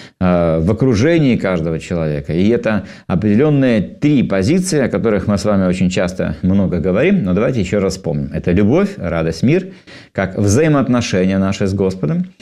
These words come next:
долготерпение, благость и милосердие. Это взаимоотношения наши с людьми.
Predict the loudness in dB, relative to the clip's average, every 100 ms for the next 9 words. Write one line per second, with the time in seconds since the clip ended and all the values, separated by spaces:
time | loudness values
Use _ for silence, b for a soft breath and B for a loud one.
0 | B _ 0 2 2 0 0 2 2 0
1 | 0 0 -2 -8 -6 -4 -2 -2 -2 0
2 | 0 -2 -4 B B B -2 2 2 2
3 | 2 2 0 -2 0 0 0 0 -2 -4
4 | -6 -2 0 2 0 -4